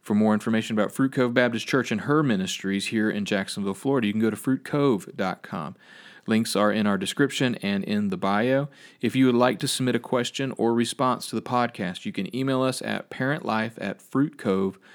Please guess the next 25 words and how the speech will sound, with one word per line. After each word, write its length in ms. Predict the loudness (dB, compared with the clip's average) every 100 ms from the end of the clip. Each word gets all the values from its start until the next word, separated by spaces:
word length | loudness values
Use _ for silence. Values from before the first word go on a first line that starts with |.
| -20 -20 _
dot 260 | 4 4 2
com. 460 | 0 0 0 -2 -12 _ -20 _ _ _ _ _ _
May 140 | 4
you 140 | 6 6
be 120 | 2
filled 440 | 4 2 4 2
with 220 | -4 -4
the 60 | -2
knowledge 380 | 0 2 2 0
of 80 | -2
his 180 | -4
will 360 | 0 0 0 -6 -6
in 100 | -4
all 120 | -2
spiritual 440 | -2 -2 0 0
wisdom 480 | 0 -2 -2 -2 -2 -4
and 120 | -6
understanding. 680 | -4 -6 -6 -6 -6 -8 -16 _ _
Colossians 580 | -4 -2 -2 -4 -10 -10
one 220 | -10 -8
nine. 280 | -10 -14 -18 _ _ _ _
See 240 | -6 0 2
you 100 | 2
next 300 | 0 -4 -10
week. 300 | -14 -16